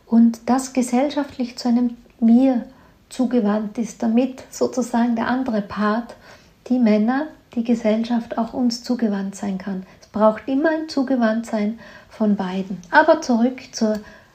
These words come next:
einzelnen Frau, zurück zu dir, zurück zu mir, zur weiblichen Kraft an und für sich.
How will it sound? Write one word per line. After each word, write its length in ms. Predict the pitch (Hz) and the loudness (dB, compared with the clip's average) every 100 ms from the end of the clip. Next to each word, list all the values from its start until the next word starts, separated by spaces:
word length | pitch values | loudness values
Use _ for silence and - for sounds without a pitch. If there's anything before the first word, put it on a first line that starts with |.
| - | -6
einzelnen 640 | 226 240 226 226 202 190 | 0 0 0 0 2 0
Frau, 360 | 190 196 196 262 | -4 -4 0 0
zurück 520 | - 220 214 214 - | -2 -2 -2 -4 -8
zu 120 | 208 | -8
dir, 260 | - 208 220 | -2 -2 -2
zurück 420 | 220 196 196 - | -2 -2 -4 -6
zu 120 | - | -4
mir, 280 | 185 196 311 - - - - - | 0 0 -2 -8 -20 -20 -20 -12
zur 240 | - 202 | -2 2
weiblichen 580 | 196 190 254 254 226 247 | 4 4 4 2 -2 -4
Kraft 480 | 233 202 202 - - | -2 -2 -2 -6 -8
an 160 | 208 | -2
und 140 | 202 202 | -2 -2
für 160 | 214 | -4
sich. 380 | 202 - 185 - | -6 -6 -10 -12